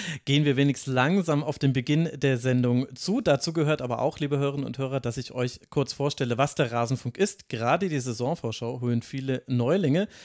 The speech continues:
Der Rasenfunk ist nämlich Paywall, Werbe- und Sponsorenfrei. Wir sind allein crowdfinanziert. Das heißt, alles, was hier ihr seht, <laughs> also nicht komplett alles, was ihr jetzt hier bei YouTube seht, aber vieles davon ist von euch,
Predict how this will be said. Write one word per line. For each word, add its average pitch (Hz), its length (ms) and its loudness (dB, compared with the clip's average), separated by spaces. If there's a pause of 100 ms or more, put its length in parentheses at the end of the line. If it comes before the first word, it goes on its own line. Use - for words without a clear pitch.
(220)
Der 113 140 -4
Rasenfunk 160 560 2
ist 185 180 0
nämlich 160 240 0
Paywall, 190 380 4
Werbe- 170 240 4
und 160 100 -2
Sponsorenfrei. 139 800 0
Wir 139 80 -2
sind 127 260 -4
allein 131 460 0
crowdfinanziert. 135 960 -4 (380)
Das 123 160 -6
heißt, 131 240 -2
alles, 175 340 0
was 151 140 -2
hier 151 200 -4
ihr 143 160 -4
seht, 131 380 -6
<laughs> - 380 -14
also 110 180 -4 (120)
nicht 147 200 2
komplett 131 300 -2
alles, 139 240 0
was 127 100 -4
ihr 131 140 -8
jetzt 117 200 -6
hier 127 140 -6
bei 117 80 -2
YouTube 123 460 -4
seht, 131 240 -2 (260)
aber 127 180 2
vieles 208 340 0
davon 139 340 2
ist 165 200 -4
von 135 160 0
euch, 123 280 -2